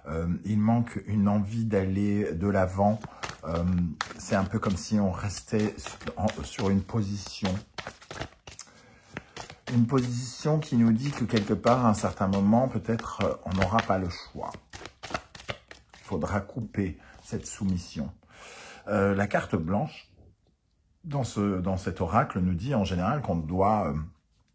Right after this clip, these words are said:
arrêter quelque chose, qu'on doit même arrêter le tirage, euh, parfois, hein. Donc, euh, il, il y a quelque chose ici auquel on se soumet et, euh, que l'on accepte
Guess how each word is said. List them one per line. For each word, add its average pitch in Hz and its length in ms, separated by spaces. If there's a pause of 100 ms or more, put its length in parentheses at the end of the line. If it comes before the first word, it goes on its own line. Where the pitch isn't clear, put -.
(380)
arrêter - 480
quelque 73 320
chose, - 460 (480)
qu'on 78 400
doit 78 300
même 95 220
arrêter 85 460
le 76 100
tirage, 76 540
euh, 62 240
parfois, - 460
hein. 143 100 (380)
Donc, 87 280
euh, 71 200 (360)
il, 73 340
il 85 220
y 101 120
a 131 80
quelque 104 260
chose 139 480 (1300)
ici 117 600 (600)
auquel 127 360
on 113 100
se - 160
soumet 143 800 (480)
et, 107 240
euh, 104 840
que 135 100
l'on 120 220
accepte - 640